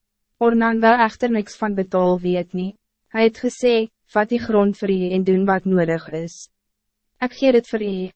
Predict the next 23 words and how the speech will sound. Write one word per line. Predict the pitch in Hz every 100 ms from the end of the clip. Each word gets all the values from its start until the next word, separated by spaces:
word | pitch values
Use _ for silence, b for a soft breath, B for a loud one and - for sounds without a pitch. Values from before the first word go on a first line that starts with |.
| _ -
ek | 208
sal | - 240
ook | 247 247
die | 262
osse | 254 233 - 254
gee | 240 214 190
as | 185 -
offerdiere | 226 262 240 185 175 165
en | 202
die | 202 185
dorsslee | 180 190 - - 185 185
verhout | - 175 170 175 175
om | 196 190
vuur | - 247 240 220
mee | 190 190
te | 208
maak | 196 175 170 -
en | 185
die | 196
koring | 202 220 190 175 185
as | 190 180
'n | 202
voedseloffer. | - 208 - 180 165 - - 85